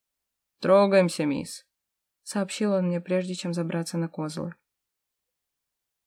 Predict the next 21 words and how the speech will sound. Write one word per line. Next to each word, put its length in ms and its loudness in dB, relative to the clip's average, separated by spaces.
Я 180 2
поняла, 360 2
что 200 -4
всё 180 -2
ещё 200 -2
пребываю 520 0
в 60 -8
какой-то 540 -2
прострации. 880 -6
Происходящее 640 -2
никак 580 0
не 80 0
укладывалось 680 -2
в 40 -8
голове, 500 0
и 60 -2
мне 200 0
захотелось 540 -4
снова 380 0
ущипнуть 540 0
себя, 380 -8